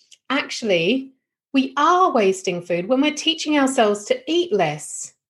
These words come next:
to be honest, because is it not also possible that by tuning into our body's hunger signals, by actually listening to our body and recognizing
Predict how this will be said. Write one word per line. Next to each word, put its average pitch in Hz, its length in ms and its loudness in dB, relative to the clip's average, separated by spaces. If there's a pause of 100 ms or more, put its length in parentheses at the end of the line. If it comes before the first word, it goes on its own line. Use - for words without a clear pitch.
(160)
to 233 100 -4
be 196 120 0
honest, 254 520 -2
because 294 280 -2 (800)
is 330 160 -2
it 381 180 2
not 403 220 2
also 359 440 2
possible 233 680 0
that 277 220 -2
by 247 160 0
tuning 359 460 2
into 240 260 2
our 202 100 2
body's 175 380 -2
hunger 175 340 -4
signals, 170 640 -6 (400)
by 320 120 4
actually 339 420 0
listening 320 380 -2
to 311 100 -2
our 247 100 4
body 202 300 0
and 190 80 -4
recognizing 220 920 -2